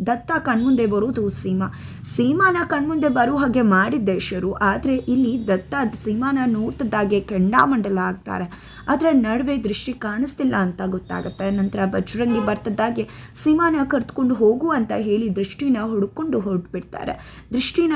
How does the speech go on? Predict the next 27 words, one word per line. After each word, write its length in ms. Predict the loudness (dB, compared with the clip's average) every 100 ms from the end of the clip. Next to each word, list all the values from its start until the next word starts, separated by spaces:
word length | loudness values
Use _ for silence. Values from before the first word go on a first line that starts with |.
| 0
ಇಡೀ 180 | 0 0
ಕಾಡಲ್ಲೆಲ್ಲ 760 | -2 -4 -2 2 2 4 2 0
ಹುಡುಕ್ತಿದ್ದಾರೆ. 720 | 0 -4 -6 -6 -4 -2 -2
ದೃಷ್ಟಿ 280 | -2 -4 -2
ಎಲ್ಲೂ 340 | 2 2 2
ಕೂಡ 220 | -4 -4 -4
ಕಾಣಿಸ್ತಿಲ್ಲ. 640 | -2 -2 -2 -6 -4 -2 -2
ಕಾಣ್ತಿ 420 | -4 -4 -4 -4
ಇದ್ದಾಗ 420 | -6 -4 -4 -2 -2 -2
ದತ್ತ 240 | -4 -4 -6 -6 -14 -6
ಒತ್ತಾಡಿ 500 | -4 0 2 4 4
ಹೋಗ್ತಿದ್ದಾರೆ. 580 | 4 2 0 -6 -4 -2
ಅದ್ರ 360 | -2 -2 -2 -2
ನಡುವೆ 720 | 0 0 0 -2 -4 -6 -4 0
ಆ 80 |
ಕಡೆ 340 | 2 2 2 2
ದೃಷ್ಟಿನ 520 | 0 -2 -2 0 2 0 -4 -16 -18 -6
ಕಿಡ್ನಾಪ್ 380 | -2 0 0 0
ಮಾಡಿದ್ದಾರೆ. 520 | -2 0 0 0 -2
ಕಿಡ್ನಾಪ್ 440 | -2 -4 -4 -4 0
ಮಾಡ್ದವ್ರಿಂದ 560 | 0 0 0 2 2 2 0
ದೃಷ್ಟಿ 300 | -4 -6 -6
ತಪ್ಪಿಸ್ಕೊಂಡು 600 | -6 -6 -4 0 2 2
ಅದೇ 280 | 0 -2
ಕಾಡಿನಲ್ಲಿ 680 | -2 -2 -2 -2 0 0 2
"ನನ್ 200 | 2 0
ಗಂಡ 260 | 0 0 0